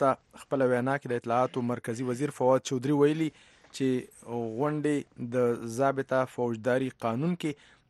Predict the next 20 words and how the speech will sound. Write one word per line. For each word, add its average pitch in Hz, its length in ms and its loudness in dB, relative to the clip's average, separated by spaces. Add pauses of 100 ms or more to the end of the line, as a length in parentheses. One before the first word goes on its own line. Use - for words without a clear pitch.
(120)
دا 135 160 6
بدلون 127 380 0
راوستلو 117 500 2 (400)
منظوري 120 400 -2
ورکړې 113 360 -2
ده. 110 60 -4 (800)
مرکزي 180 360 4
وزیر 190 280 4
ویلي 202 220 4
چې 160 220 0
برتانیا 143 480 4 (160)
او 131 40 4 (120)
یورپي 135 340 0
یونین 147 340 -2 (180)
له 123 140 2
ډیر 147 260 2 (140)
وخت 151 280 0
راهیسې 135 400 -2
هغه 135 240 -2
هیوادونو 120 520 -2